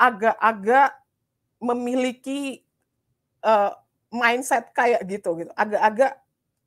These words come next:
agak-agak kenceng gitu. Mindset, eee, maksudnya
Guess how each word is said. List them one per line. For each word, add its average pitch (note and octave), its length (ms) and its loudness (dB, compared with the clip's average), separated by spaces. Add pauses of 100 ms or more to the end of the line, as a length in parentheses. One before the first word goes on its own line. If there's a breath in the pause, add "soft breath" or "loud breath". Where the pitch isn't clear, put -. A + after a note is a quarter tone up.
(180)
agak-agak C4 340 4
kenceng E4 300 0 (100)
gitu. D#3+ 280 -6 (180)
Mindset, A#3 480 -4
eee, A3+ 180 6
maksudnya C4 360 -6